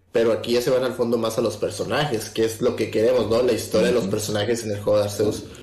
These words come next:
Speaker 2: Sí, lo único que me molesta de, de este anuncio es, es eso mismo del Darkrai. O sea, está cool que lo puedes capturar, pero me huele a que no va a tener nada de,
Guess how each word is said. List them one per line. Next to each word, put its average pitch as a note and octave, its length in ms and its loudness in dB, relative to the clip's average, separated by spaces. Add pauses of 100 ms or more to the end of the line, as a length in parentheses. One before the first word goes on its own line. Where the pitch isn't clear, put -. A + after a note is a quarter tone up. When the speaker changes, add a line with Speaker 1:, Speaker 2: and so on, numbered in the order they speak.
(760)
Speaker 2:
Sí, C3 420 -2
lo C#3+ 120 2
único A3+ 260 -4
que A3+ 100 0
me F3 140 0
molesta A#2+ 560 0
de, G#2 260 0
de G#2+ 140 0
este B2+ 300 -2
anuncio A#2+ 920 0
es, G#2 640 -2 (920)
es A2+ 200 0
eso C3+ 160 0
mismo C3+ 260 0
del A2 160 0
Darkrai. G#2+ 440 0
O F#2+ 60 0
sea, G#2 180 2
está A#2+ 300 -2
cool C3+ 220 0
que C#3+ 80 0
lo - 140 -2
puedes A#2+ 200 0
capturar, A2 680 -2 (1500)
pero A#2 320 0
me A2+ 140 0
huele A2 220 2
a B2+ 100 -4
que A#2+ 100 0
no G#2 80 0
va G#2+ 80 0
a A2 100 -4
tener A#2 260 0
nada A2+ 580 0
de, F2+ 680 0